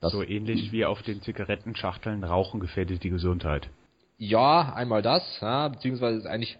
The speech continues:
Speaker 1: vergleichbar mit den ganzen <clears throat> Widerrufsbelehrungen, die man bislang schon kannte, wo das ja auch so ist, wenn du entsprechend die Widerrufsbelehrung nicht so abfasst, wie sie im Gesetz vorgesehen ist, dann verlängern sich halt deine Widerrufsfristen auf unendlich. Ja, das,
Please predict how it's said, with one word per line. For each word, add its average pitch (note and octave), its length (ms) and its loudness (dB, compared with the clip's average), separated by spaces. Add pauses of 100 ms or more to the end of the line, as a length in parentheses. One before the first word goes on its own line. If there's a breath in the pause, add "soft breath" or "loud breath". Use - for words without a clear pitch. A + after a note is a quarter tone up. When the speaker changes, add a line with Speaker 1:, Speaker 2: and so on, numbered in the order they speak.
Speaker 1:
vergleichbar G2+ 640 0
mit G2+ 120 -6
den F#2+ 120 -4
ganzen G2 200 -6
<clears throat> F2+ 460 -8
Widerrufsbelehrungen, F2+ 920 2
die F2 100 -2
man E2+ 160 -4
bislang F2+ 320 -2
schon E2 160 -6
kannte, E2 400 -2
wo E2+ 80 -2
das E2 140 -2
ja D2+ 160 -2
auch D#2 100 -2
so - 140 -6
ist, F2+ 260 -6
wenn E2+ 180 -4
du E2 280 0
entsprechend D#2 420 -4
die F2+ 80 -2
Widerrufsbelehrung F#2+ 800 2
nicht G2 160 -2
so F#2+ 200 2
abfasst, - 540 0
wie G2 120 -2
sie G2 300 2
im F2+ 220 -4
Gesetz F2+ 420 0
vorgesehen F#2+ 580 -2
ist, G2+ 240 -2 (480 loud breath)
dann F2+ 320 0
verlängern F2+ 420 0
sich F2+ 160 -4
halt E2+ 160 0
deine E2+ 160 0
Widerrufsfristen F#2 640 0
auf D#2 200 -4
unendlich. D2+ 640 -6 (340)
Ja, D#2 140 -6
das, F2 220 0